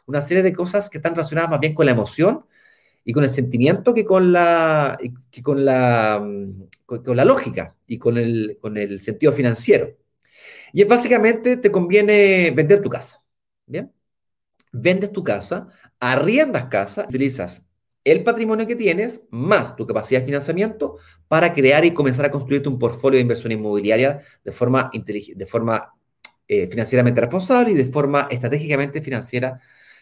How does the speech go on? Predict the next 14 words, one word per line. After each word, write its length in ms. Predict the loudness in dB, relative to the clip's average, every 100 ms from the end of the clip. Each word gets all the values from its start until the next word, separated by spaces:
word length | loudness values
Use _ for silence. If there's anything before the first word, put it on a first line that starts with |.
| _
eh, 400 | 0 2 4 2
eh, 520 | 0 -2 -2 -2 -2 -6 -12 -14
estratégicamente, 1000 | -6 -2 -2 -2 0 0 0 0 0 -4 _ _ _ _ _ _ _ _ _
eh, 380 | -6 -4 -6 -10 _ _ _
para 280 | -2 2 2
poder 380 | 4 2 2 -6
construir, 360 | -2 -2 0 -2
insisto, 260 | 0 0
un 80 | 0
portfolio 480 | 0 0 4 4 6
de 60 |
inversión 280 | 4 2 -4
inmobiliaria, 540 | -8 -8 -10 -18 -20 _ _
¿ok? 160 | -10 -2